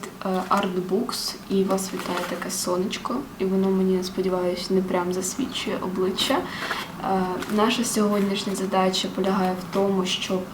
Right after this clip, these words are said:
е, відкрити цю посилку, і також, е, в тому, щоб я вам розповіла про те, яка книга мені прийшла, що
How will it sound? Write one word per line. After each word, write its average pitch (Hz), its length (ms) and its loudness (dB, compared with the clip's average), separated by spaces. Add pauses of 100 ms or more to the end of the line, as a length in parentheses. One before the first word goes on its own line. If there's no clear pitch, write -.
(120)
е, 175 140 -2 (240)
відкрити 190 400 0
цю 185 260 -2
посилку, 185 720 -2 (500)
і 208 120 0
також, 233 680 -2
е, 170 40 -2
в 185 180 -6
тому, 214 260 0
щоб 196 240 -4
я 180 120 2
вам 180 200 0
розповіла 180 460 -2 (140)
про 185 100 -2
те, 180 320 -2 (400)
яка 190 220 2
книга 185 340 2
мені 214 220 6
прийшла, 240 560 0
що - 200 -2